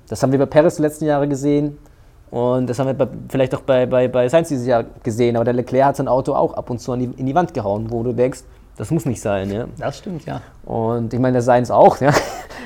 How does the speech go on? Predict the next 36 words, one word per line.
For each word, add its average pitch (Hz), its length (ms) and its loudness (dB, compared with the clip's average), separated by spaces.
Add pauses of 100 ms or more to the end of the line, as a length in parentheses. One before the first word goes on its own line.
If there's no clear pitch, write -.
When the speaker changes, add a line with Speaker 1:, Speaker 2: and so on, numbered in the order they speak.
Speaker 1:
Das 135 140 2
muss 135 100 2
man 135 100 6
Speaker 2:
Ja, 104 80 2
Speaker 1:
auch 143 120 6
Speaker 2:
aber 214 80 4
der 196 120 8
Speaker 1:
sagen. 190 100 4
Speaker 2:
Sainz 202 140 2
hat's 196 120 0
meistens 165 380 0
nur, 170 280 -4
in 143 140 -2
dieser 165 220 -2
Saison 139 280 -4
zumindest, 143 340 -6
meistens 135 300 -4
nur 147 100 -2
im 139 120 -2
Training 139 380 0
und 117 100 -6
so 131 120 -8
weiter 117 200 -6
gemacht. 117 220 -6
Speaker 1:
Das - 60 -10
dritte 160 200 4
freie 139 180 6
Training 135 280 2
ist 127 100 -4
dann 117 100 -4
auch 123 120 0
nicht 113 160 -2
so 113 80 -6
optimal 107 400 -4
trotzdem. - 420 -8
Speaker 2:
Ja. 170 320 6